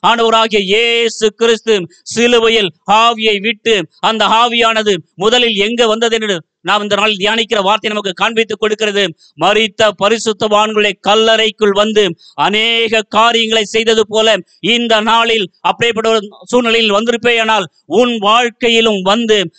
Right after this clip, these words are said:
அது அநேக காரியங்களை செய்வதற்காகத்தான் ஆண்டவர் உங்களை இந்த நாள் இந்த இடத்துல அழைத்து கொண்டு வந்திருக்கிறார். அல்லேலூயா. அடுத்த வசனம் சொல்லுகிறது, முப்பத்தி ஏழாம் வசனம்.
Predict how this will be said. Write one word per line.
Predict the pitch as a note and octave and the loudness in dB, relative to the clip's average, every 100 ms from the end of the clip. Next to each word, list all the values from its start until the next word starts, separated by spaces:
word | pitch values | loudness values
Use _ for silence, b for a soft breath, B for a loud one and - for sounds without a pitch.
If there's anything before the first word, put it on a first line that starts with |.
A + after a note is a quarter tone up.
| b | b
அது | - G#3 G3 D#3+ - | 0 2 0 -2 -4
அநேக | C#3+ F#3+ G#3+ G#3+ G#3+ | -4 0 0 0 -2
காரியங்களை | - G#3+ A3+ A3 G#3 G#3 F3+ | 0 0 2 0 0 -2 -2
செய்வதற்காகத்தான் | A3 A3+ G#3+ G3+ G#3 G#3 F#3+ G3+ G3 E3+ b - | -2 2 0 2 0 0 0 0 0 -2 b -2
ஆண்டவர் | G3+ A3+ A3+ G3+ G3 E3+ - | 2 2 0 2 2 0 -4
உங்களை | D3+ A3 G#3+ G3+ G3 | 0 2 2 0 0
இந்த | G3+ G3+ | 0 0
நாள் | G3+ G#3 | 0 0
இந்த | G3 F#3+ | -2 -4
இடத்துல | F#3+ | -2
அழைத்து | F3 F#3 G3 F#3+ | -2 -2 -6 -6
கொண்டு | F#3 F3 | -4 -4
வந்திருக்கிறார். | F3 E3 F3 F3 | -8 -2 -2 0
அல்லேலூயா. | G3 A3+ A#3 A3+ G3+ - _ _ _ _ _ _ _ _ _ | 0 2 2 2 0 -4 _ _ _ _ _ _ _ _ _
அடுத்த | D3 G#3 A#3 | -4 -2 -2
வசனம் | A3 G3 F#3+ | -4 -4 -6
சொல்லுகிறது, | G#3 G#3 G3 F3+ | -4 -2 -2 -4
முப்பத்தி | F3 A3 G3+ F3+ | -4 -6 -6 -4
ஏழாம் | F3 G3 F#3+ | -2 -2 -2
வசனம். | F3 G3+ F3+ C#3+ G#3 | -2 -2 -2 -2 -4